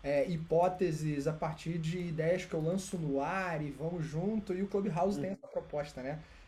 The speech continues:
Speaker 1: Então,
Speaker 2: É.
Speaker 1: aliás, fica aí a dica. Salas de agilidade, todos os dias, sete e trinta e um da manhã.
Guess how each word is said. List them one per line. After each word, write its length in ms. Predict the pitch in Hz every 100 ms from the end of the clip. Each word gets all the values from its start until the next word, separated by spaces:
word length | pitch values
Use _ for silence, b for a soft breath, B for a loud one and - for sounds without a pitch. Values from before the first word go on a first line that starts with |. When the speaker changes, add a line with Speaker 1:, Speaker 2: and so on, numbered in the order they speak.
| B
Speaker 1:
Então, 580 | - 139 156 160 156 143 131
Speaker 2:
É. 60 | 131
Speaker 1:
aliás, 260 | 147 160 160
fica 340 | - 180 214
aí 240 | 156 156
a 80 | 202
dica. 480 | 147 - - - 277 B B
Salas 400 | - 180 190 208
de 100 | 175
agilidade, 800 | 190 165 190 151 156 202 220 240
todos 400 | - 226 233 214
os 100 | 202 156
dias, 260 | 196 208
sete 360 | - 208 220 202
e 20 |
trinta 360 | 196 220 254 226
e 200 | 170 165
um 220 | 247 285
da 120 | 208
manhã. 460 | 196 170 151 190